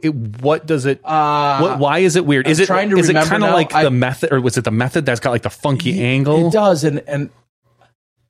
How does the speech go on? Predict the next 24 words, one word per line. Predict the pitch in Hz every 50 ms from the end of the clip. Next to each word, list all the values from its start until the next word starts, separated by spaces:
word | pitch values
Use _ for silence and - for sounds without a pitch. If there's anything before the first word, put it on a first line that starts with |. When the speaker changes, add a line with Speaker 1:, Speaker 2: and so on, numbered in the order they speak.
| _ _ _ _ _ _ _ _ _ _ _ _ _ _
Speaker 2:
did | - 147
I | 151 147
say | - - 208 214
to | 196 -
Chris | - - - 180 165 -
Brophy, | _ - 135 123 110 - 135 123
who | 117 120 117 110
had | 117 117 113 110
them | 120 107
out? | 113 107 110 -
I | - 123
feel | - - 175 180
like | 190 180 170 -
I | 160 139
said, | 131 - 160 135 127 127 127 - -
I, | 139 135 - _ _
it | 143 139 139 -
feels | - 160 160 165 156
like | 175 151 135 -
a | 123 113
Mako | 107 117 113 117 120 120 127 131 139 156 160 - - 185 170 170 170 175 175 180 170 _ _ _ _ _ _ _ _ _ _ _ _ _ _ -
and | 147 139 139 135 135 131
a | 123 120 107
Sonic, | - - - - - - - - 151 123 135 135 127 117 92 - - _ - - _